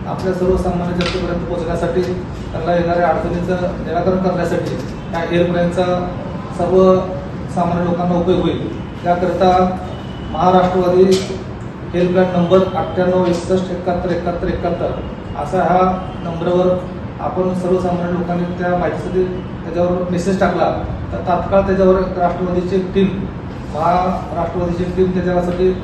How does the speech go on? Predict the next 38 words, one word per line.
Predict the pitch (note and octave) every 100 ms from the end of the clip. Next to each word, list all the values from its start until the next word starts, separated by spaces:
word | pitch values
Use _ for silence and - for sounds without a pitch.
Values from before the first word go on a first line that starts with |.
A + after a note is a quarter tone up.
| - -
सतर्क | F3 F3 F#3+ F#3+
आहे. | A#3+ F#3 - F#3
ते | F3
पाहते | E3 D#3 F#3
आणि | F3+
त्याला | F3+ F3+ E3+
लगेच | F3+
रिप्लाय | F3+ E3+ E3+ F#3
दिला | F3+
जातो. | F3 - D#3+ D#3 - - - -
आणि | E3+
आपल्या, | E3+ - F#3 F#3+ F#3 F#3+ - - -
आपल्याला | - F3 F#3 F#3+
जी | G3 F#3+
माहिती | F3+ F3+
हवी | G3+ F#3+
आहे, | -
समजा | - - E3+
एखाद्या | F3+ F3+ F3+
माहिती, | E3+ E3+ E3+
योजनेची | E3 F3 F#3
माहिती | D#3+ F3+
आपल्याला | E3+ D#3
हवी | F3
असल्यास, | F3+ F3 D3 - -
तर | - - - F#3
तात्काळ | F3 - F#3+
तुम्हाला | F#3+ F3+ F3+ F#3+
ती |
पोहोचवली | F#3+ - - F3+ F#3 F#3
जाते. | F3+ - C#3 - - - - -
त्याकरता | F#3 F#3 F3 F#3+
हा | F3 F3 F3+ F3+ - E3+
नंबर | E3 F3 F3+ E3+ - - - - -
आपल्या | D#3 F3
सर्व | F3 F3 F3+ F#3 F#3 F3+ - F3
लोकांपर्यंत | E3 F3 F3+ F3 F3+
पोहोचवण्यासाठी | F3 E3+ F3+ F3+ F3+